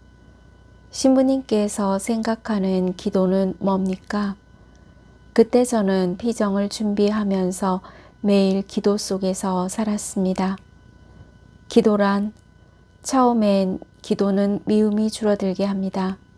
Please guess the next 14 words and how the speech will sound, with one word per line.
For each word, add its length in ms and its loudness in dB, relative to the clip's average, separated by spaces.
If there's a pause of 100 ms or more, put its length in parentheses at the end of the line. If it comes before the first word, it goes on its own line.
(840)
다음으로 540 2
기도는 520 -2 (540)
분노를 840 2
가라앉게 640 -2
합니다. 480 -4 (1120)
다음으로 480 2
기도는 720 -2
다시 480 -2
보게 320 -4
합니다. 500 -2 (800)
주님의 460 2
눈으로. 480 -2 (1000)
다음으로 520 4
기도는 580 -2